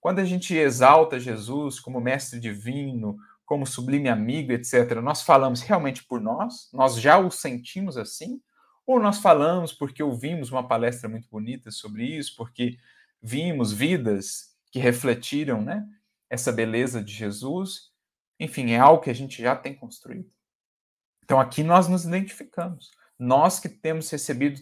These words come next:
tanto do Evangelho, nós ainda estamos nesse plano de confusão, de incerteza,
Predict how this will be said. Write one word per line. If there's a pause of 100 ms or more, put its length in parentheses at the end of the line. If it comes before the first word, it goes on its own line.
(120)
tanto
do
Evangelho, (600)
nós
ainda
estamos
nesse
plano
de
confusão,
de
incerteza,